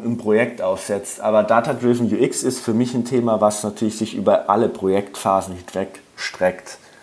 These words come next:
ähm, und eigentlich in dem Sinne ein Betriebsthema ist.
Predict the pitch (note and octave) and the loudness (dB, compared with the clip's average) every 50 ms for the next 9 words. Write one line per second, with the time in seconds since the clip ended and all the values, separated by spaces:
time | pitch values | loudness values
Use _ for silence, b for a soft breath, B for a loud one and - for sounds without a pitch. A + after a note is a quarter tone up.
0 | B B B B _ - G#2 G2+ G2 G2+ F#2 - - - - A2 G#2 G2+ - - | B B B B _ 2 2 4 2 0 -4 -8 -10 -6 -2 0 0 0 -2 0
1 | - F2+ F#2+ G#2 A#2 A#2+ A#2+ A#2+ A#2 A2+ A2+ - - - G#2+ G#2 G2 G#2 G#2+ A2+ | 0 2 4 4 4 4 4 4 4 4 2 -2 -6 -6 -6 -4 0 2 2 2
2 | A2 G#2 F#2+ G#2 G2+ G#2+ G2+ - - - - - _ _ _ _ _ _ _ - | 2 2 0 0 0 0 0 -2 -2 -8 -16 -20 _ _ _ _ _ _ _ -2
3 | G#2 G2+ G2+ - A2 - - - A#2+ A#2+ A#2+ - - - A2+ G2+ F2 F2+ F2 D#2+ | -2 0 0 -2 -4 -4 0 0 0 0 0 -4 -6 -4 -4 -4 -2 -4 -4 -6
4 | - E2+ E2+ E2 - - | -6 -8 -10 -12 -12 -14